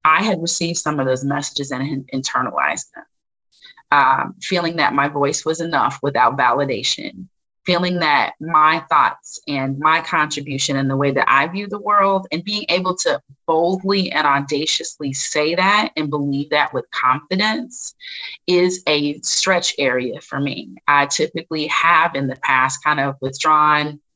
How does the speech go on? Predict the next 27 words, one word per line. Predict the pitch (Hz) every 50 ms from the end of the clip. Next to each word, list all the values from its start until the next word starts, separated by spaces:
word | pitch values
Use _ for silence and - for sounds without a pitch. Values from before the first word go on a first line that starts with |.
| _ _ _ -
waited | 160 156 156 156 147
on | 143 147 151
someone | 147 - 143 143 139 139
else | 139 139 143 151 - -
to | - 156
be | 165 160 156
the | 156 - -
expert, | 147 156 151 - - - 160 165 165 160 - - - - - -
believed | 180 180 180 190 214 220 226 247 196 156
the | 165 160
messages | 156 135 127 131 - - 131 - - 156 - - - -
that | - 131 - 143
my | 156 151 151 196
job | 214 185 185 156 151 147 139 135
is | 127 - -
not | 135 139 143 - - - -
to | - 151 147 143 -
articulate | 131 139 135 - - 180 185 180 - 156 147 147 139 139 127 139
vision. | 139 135 151 175 185 180 160 147 139 135 135 139 - - - - - - _
It | - 170 170 170
is, | 160 156 160 156 156 156 - -
in | - 160 147
essence, | - - 151 180 190 - 175 156 147 -
to | - - 160 151
support | - - 160 - - - 185 175 160 151 - - _ -
other | 165 190 220 226 214 190 175
people | 180 - - 156 147 147 - 117 110 131 - 190 190 185